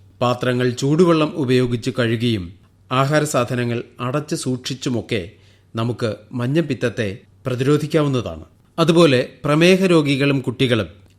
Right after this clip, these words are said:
ചിക്കൻ പോക്സിനെ കൂടുതൽ സൂക്ഷിക്കേണ്ടതാണ്. ദേഹത്ത് കുമിളകൾ വരിക, വയർവേദന, ശരീരവേദന, വിറയൽ എന്നിവയൊക്കെ ലക്ഷണങ്ങളാണ്.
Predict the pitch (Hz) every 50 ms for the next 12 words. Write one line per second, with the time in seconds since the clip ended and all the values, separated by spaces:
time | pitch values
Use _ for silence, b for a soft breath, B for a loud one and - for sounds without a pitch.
0 | _ _ _ _ - - 160 - - 214 202 180 165 143 127 - - 135 120 120
1 | - - - - - 139 147 160 160 165 156 175 - - - - - 113 101 -
2 | - 101 101 110 104 104 92 95 87 85 82 - b b b b b b b 127
3 | 139 143 135 139 135 - 139 135 131 131 - 127 131 135 135 131 127 127 127 120
4 | 117 120 117 117 107 110 101 95 b b b b b b b b _ _ _ -
5 | 107 120 127 135 131 139 123 123 123 120 110 117 107 104 95 95 98 b b b
6 | b b b - - 143 135 123 135 147 139 143 131 117 123 117 110 117 113 113
7 | 110 104 113 123 123 127 131 135 123 110 101 - - - - 123 127 135 127 131
8 | 120 110 107 - 113 107 110 110 - - 143 143 143 131 107 92 82 78 71